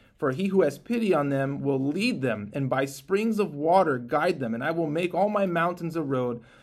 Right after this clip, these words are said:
and my highway shall be raised up, and these shall come from afar, these from the north and from the west, and from these from the land of Syene," et cetera, et cetera. And you, you can see right there, it's just, it's almost word for word,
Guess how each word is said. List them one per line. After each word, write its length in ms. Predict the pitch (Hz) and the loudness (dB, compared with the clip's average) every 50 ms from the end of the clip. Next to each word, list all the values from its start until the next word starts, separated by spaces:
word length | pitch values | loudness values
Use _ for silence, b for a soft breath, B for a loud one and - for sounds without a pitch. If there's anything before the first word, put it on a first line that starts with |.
| B - | B -2
and 140 | - 160 | -2 0
my 160 | 156 147 143 135 | 0 0 0 -2
highway 480 | 135 135 170 185 208 214 202 196 180 | -2 2 2 4 4 4 4 4 2
shall 180 | 170 175 175 165 | 2 2 0 0
be 160 | 147 160 160 | 2 2 2
raised 320 | 156 151 139 139 135 127 | 2 2 2 0 0 0
up, 180 | 131 127 127 - | -2 -2 -2 -2
and 220 | 143 135 135 131 | -4 -4 -2 -2
these 380 | 131 196 214 226 208 165 - - | -2 0 2 2 2 2 0 -2
shall 160 | 170 151 143 | -2 -2 -2
come 260 | 139 - 185 190 190 | -2 -2 0 0 0
from 220 | 180 185 180 170 165 | 0 -2 -2 -2 -2
afar, 560 | 156 - - 151 143 135 120 117 117 113 B B B B - | -2 -4 0 2 2 4 4 4 2 2 B B B B -4
these 260 | 151 196 202 185 - | -2 0 0 0 -2
from 160 | - 175 160 | -4 -6 -4
the 80 | 147 139 | -2 -2
north 360 | 147 165 190 185 175 175 170 | 0 2 2 2 2 2 -2
and 100 | 143 135 | -6 -6
from 140 | 151 147 139 | -6 -4 -4
the 80 | 135 | -2
west, 320 | 131 151 165 190 - - - | 0 0 0 0 -2 -4 -6
and 160 | 143 131 135 | -6 -6 -4
from 160 | 143 131 131 | -4 -4 -2
these 300 | 151 165 170 160 143 135 | -2 -2 -2 -2 -4 -6
from 120 | - - | -8 -8
the 100 | 131 120 | -8 -6
land 280 | 127 131 131 143 139 123 | -4 -2 -2 -2 -2 -4
of 100 | 120 113 | -6 -8
Syene," 640 | - - 139 123 120 131 135 139 135 127 120 120 B B B B B B B B _ | -8 -8 -8 -6 -4 -4 -4 -4 -4 -4 -6 -8 B B B B B B B B _
et 140 | 143 135 131 | -8 -8 -8
cetera, 380 | - - 143 127 120 120 113 110 | -6 -4 -4 -2 -2 -2 -4 -6
et 100 | 113 - | -6 -6
cetera. 340 | - 131 113 110 104 104 101 - - | -6 -6 -6 -6 -8 -12 -14 -12 -8
And 120 | 131 131 | -6 -4
you, 200 | 156 196 196 - - - b b b b b b - | -4 -4 -6 -10 -14 -20 b b b b b b -12
you 80 | 185 | -10
can 160 | 185 185 151 | -8 -8 -8
see 180 | 135 - 214 233 | -8 -4 -4 0
right 280 | 233 185 147 135 131 135 | 2 2 2 2 0 -2
there, 300 | 139 123 120 120 120 123 - - - | -4 -4 -4 -4 -6 -8 -14 -20 -20
it's 160 | - 135 - | -20 -18 -12
just, 220 | - 160 139 - - - - _ _ _ | -10 -10 -10 -12 -16 -20 -20 _ _ _
it's 220 | - 143 - - - _ | -12 -10 -10 -12 -16 _
almost 400 | - - 220 214 151 135 131 - | -4 -2 -2 0 -2 -4 -6 -8
word 280 | 131 131 147 143 139 131 | -6 -6 -6 -6 -6 -8
for 140 | - 139 127 | -8 -6 -6
word, 520 | 120 120 147 185 180 139 117 110 104 104 | -4 -2 0 0 0 0 -2 -4 -8 -14